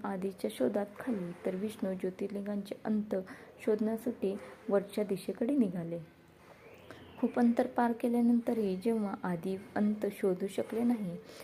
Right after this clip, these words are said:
तेव्हा ब्रह्माने बघितले की एक केतकी फुलही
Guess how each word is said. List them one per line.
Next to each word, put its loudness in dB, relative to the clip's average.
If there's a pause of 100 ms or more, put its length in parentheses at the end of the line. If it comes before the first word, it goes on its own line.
(220)
तेव्हा 2
ब्रह्माने 4
बघितले 0
की -6 (120)
एक 0
केतकी -2
फुलही -2